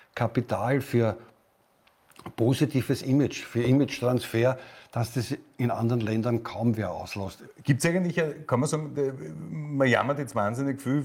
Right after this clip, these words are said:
Speaker 2: wie ich finde, auch in, in großen Teilen zu Recht, dass der Innenpolitik-Journalismus so an Qualität verloren hat, der Copy-and-Paste-Journalismus, dass man keine Einordnungen mehr findet, die wirklich aus dem,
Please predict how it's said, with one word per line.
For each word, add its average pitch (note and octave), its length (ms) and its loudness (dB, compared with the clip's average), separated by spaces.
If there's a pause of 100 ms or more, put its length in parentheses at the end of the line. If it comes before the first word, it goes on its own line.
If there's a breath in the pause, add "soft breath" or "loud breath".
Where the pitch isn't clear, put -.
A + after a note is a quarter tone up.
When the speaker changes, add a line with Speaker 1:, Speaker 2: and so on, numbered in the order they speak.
(160)
Speaker 2:
wie A#2+ 200 2
ich A#2+ 60 -8
finde, B2 320 4
auch A#2 120 2
in, B2 200 -8
in C#2+ 180 -8
großen G#2+ 260 -4
Teilen A2 220 0
zu B2 80 -4
Recht, A2 260 0
dass B2 140 -4
der A#2 140 4
Innenpolitik-Journalismus A2+ 1400 -2
so A#2 60 -4
an A2 100 -6
Qualität G2 440 -2
verloren G#2 460 -6
hat, G2+ 240 -6
der G#2 100 -8
Copy-and-Paste-Journalismus, G#2 1500 -4
dass F#2+ 120 -14
man G#2 120 -8
keine G#2+ 300 -6
Einordnungen G#2+ 680 -2
mehr G#2+ 100 -4
findet, G#2 420 -6
die G#2 80 -8
wirklich G#2 220 -6
aus G2 80 -2
dem, G2+ 160 -8